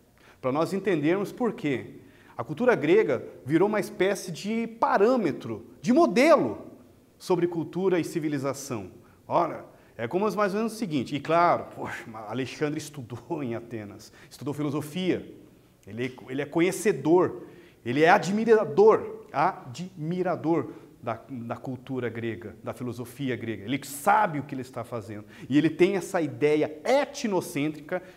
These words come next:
de achar que a cultura grega deveria ser o modelo de civilização pra vários lugares. Aqui você tem aqui o Alexandre Grande, um mosaico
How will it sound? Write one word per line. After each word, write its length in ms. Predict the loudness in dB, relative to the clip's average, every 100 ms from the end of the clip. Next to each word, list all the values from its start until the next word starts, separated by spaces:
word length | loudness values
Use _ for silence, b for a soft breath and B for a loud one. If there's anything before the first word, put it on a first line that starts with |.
| B
de 60 | -6
achar 280 | -4 -4 -6
que 180 | -4
a 60 | -4
cultura 460 | -4 -6 0 2 2
grega 360 | 2 0 0
deveria 320 | 0 0 0
ser 460 | -2 -4 -4 -4 -6 B -10
o 40 |
modelo 600 | -8 -6 0 0 0 -4 -12 B B -18
de 100 | -16
civilização 800 | -10 -8 -6 -4 -6 -8 -10 -10
pra 160 | -10
vários 260 | -10 -10 -12
lugares. 800 | -14 -14 -16 -16 -14 -14 -14 -20 _ b b b
Aqui 240 | -2 0
você 240 | 0 2
tem 140 | 2 0
aqui 160 | 2
o 40 | 2
Alexandre 380 | 2 0 -2 0
Grande, 440 | 2 2 0 -10 B B B B B B B _
um 180 | -2 2
mosaico 760 | 4 4 6 8 8 4 -8